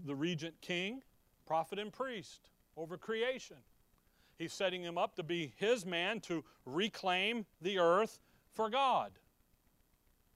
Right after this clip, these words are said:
Satan looks at him and says, "I can get him real quick. Watch this. I'll just go talk to his wife." <laughs> We'll get his wife, and then we'll get him,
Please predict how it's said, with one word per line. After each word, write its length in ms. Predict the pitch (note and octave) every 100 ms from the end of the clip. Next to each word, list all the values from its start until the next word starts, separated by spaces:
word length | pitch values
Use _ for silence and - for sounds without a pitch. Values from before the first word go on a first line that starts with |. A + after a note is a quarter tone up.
| _ _ _
Satan 240 | - D#3+ D#3
looks 200 | D3 -
at 80 | D#3
him 60 |
and 80 | G#3
says, 180 | D#3 C3+
"I 60 |
can 100 | G#3
get 160 | D#3 B2
him 240 | D3 F3+
real 140 | D3 D3
quick. 280 | - G#3 D3+
Watch 260 | D3+ - A#3+
this. 180 | F#3+
I'll 80 | F#3
just 180 | G#3+ D3
go 120 | D3
talk 260 | - D#3 -
to 100 | D3+
his 160 | D3+ C3
wife." 380 | G#3+ G3 G2+ - - -
<laughs> 60 | C4 - - - _ _ _ _ _ _ _ _ _
We'll 120 | D#3
get 180 | F3+ E3+
his 140 | D3+ D3+
wife, 420 | A3 G#3 F3+ -
and 100 | C#3+
then 120 | D3+
we'll 100 | D#3
get 240 | D#3 D#3+
him, 400 | C3+ G#3+ F#3+ G3